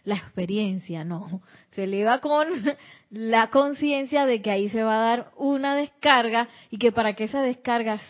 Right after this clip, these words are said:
sea mayor y para que esa descarga sea más efectiva, las conciencias de los seres no ascendidos que participan de eso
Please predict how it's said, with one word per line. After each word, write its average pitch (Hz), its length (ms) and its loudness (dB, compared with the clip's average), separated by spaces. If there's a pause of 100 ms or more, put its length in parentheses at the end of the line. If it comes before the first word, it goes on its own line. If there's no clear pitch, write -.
sea 254 300 0
mayor 262 520 0
y 180 100 -6
para 175 260 -6
que 180 100 -12
esa 214 180 -6
descarga 220 580 -4 (180)
sea 220 380 0 (280)
más 233 220 0
efectiva, 254 760 0 (380)
las 214 160 -4
conciencias 208 540 -2
de 240 80 0
los 208 160 -4
seres 220 220 -4
no 220 100 -4
ascendidos 226 520 -4
que 208 120 -6
participan 208 760 -4
de 196 260 -2
eso 359 180 -6